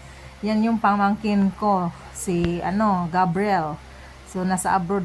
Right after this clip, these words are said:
po yung mama niya, kaya nandito yan nakatira sa bahay namin. Binibigyan ko ng pagkain mga kitisil kasi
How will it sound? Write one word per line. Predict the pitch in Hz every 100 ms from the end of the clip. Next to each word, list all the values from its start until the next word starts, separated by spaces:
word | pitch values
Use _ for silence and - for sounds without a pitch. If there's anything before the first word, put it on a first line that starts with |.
| 175
po | 190
yung | 190 185
mama | 180 180 180
niya, | 180 208 190
kaya | 165 170 165 - -
nandito | 185 175 185 175 190
yan | 190 180 175 185
nakatira | 180 185 190 180
sa | 175 165
bahay | 175 180 175
namin. | 175 175 165 170 - - - - - - - - - - -
Binibigyan | 175 220 214 233 269 277
ko | 277
ng | 254 254
pagkain | 247 214 240 233 202 233
mga | 226 226 226 220 233
kitisil | 220 220 196 180 175
kasi | 220 226 - 180 180